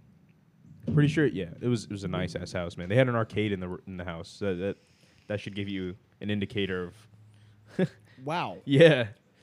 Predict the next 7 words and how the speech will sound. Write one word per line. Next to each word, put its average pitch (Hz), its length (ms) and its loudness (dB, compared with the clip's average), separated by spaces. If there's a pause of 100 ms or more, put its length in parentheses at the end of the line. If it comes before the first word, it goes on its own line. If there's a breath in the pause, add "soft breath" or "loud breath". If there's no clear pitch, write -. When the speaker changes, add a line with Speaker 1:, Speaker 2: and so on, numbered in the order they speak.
(180 soft breath)
Speaker 1:
Pinball 123 320 -2
machine, 127 720 -2
like, 101 420 -6 (160)
air 117 140 0
hockey, 117 480 -4
pool 123 260 -8
table. 113 600 -6